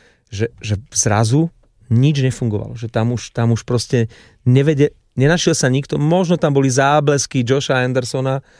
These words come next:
ktorý jediný aj smerom dopredu, aj, aj góly dával, že, že niečo vymyslel smerom dopredu, ale zrazu tie útoky, ktoré dve série boli famózne, zrazu to úplne prestalo fungovať, zrazu to tam nebolo.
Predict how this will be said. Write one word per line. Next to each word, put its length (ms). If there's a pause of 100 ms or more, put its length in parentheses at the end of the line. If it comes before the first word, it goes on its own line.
(200)
ktorý 280
jediný 320
aj 100
smerom 280
dopredu, 420
aj, 160
aj 120
góly 280
dával, 480 (240)
že, 160 (140)
že 180
niečo 440
vymyslel 440
smerom 300
dopredu, 360 (240)
ale 140
zrazu 320
tie 160
útoky, 600
ktoré 380
dve 280
série 520
boli 300
famózne, 800 (580)
zrazu 400
to 160
úplne 300
prestalo 360
fungovať, 460
zrazu 240
to 100
tam 180
nebolo. 340